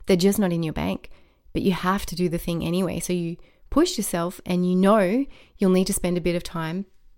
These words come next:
paying back those bravery loans and even more time to get your brave stores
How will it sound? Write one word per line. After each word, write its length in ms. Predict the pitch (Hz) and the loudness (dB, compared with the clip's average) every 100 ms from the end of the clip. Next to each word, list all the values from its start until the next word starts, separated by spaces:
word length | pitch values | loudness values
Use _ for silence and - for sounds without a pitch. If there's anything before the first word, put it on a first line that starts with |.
| _ - | _ -12
paying 580 | - 208 226 220 208 165 | -4 0 2 0 -2 -2
back 420 | 175 185 220 - | 0 0 -2 -4
those 200 | 170 165 | -2 -2
bravery 540 | - 156 185 175 170 | -2 0 0 0 -2
loans 480 | 165 170 196 294 - - - - - - - | 0 2 4 4 2 -8 -20 -20 -20 -16 -2
and 160 | 185 | 2
even 240 | 180 180 175 | 4 2 2
more 260 | 175 170 | 2 0
time 320 | 180 170 160 | -2 -6 -6
to 100 | 165 | -8
get 160 | - 160 | -6 -6
your 100 | 165 | -6
brave 300 | 165 160 165 | -6 -6 -8
stores 440 | - 170 160 165 | -8 -6 -6 -10